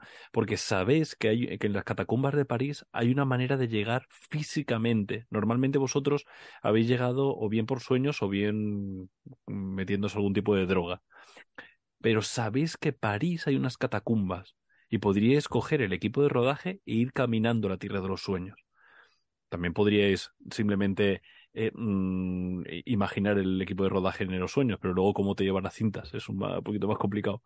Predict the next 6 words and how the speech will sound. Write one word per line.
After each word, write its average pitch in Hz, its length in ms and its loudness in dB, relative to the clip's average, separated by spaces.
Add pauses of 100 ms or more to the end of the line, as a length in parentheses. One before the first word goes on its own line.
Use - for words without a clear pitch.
(680)
Entonces, 113 400 0
sabéis 120 480 0
que - 300 -2
es 139 180 -4
posible 147 880 -4
hacerlo 104 640 0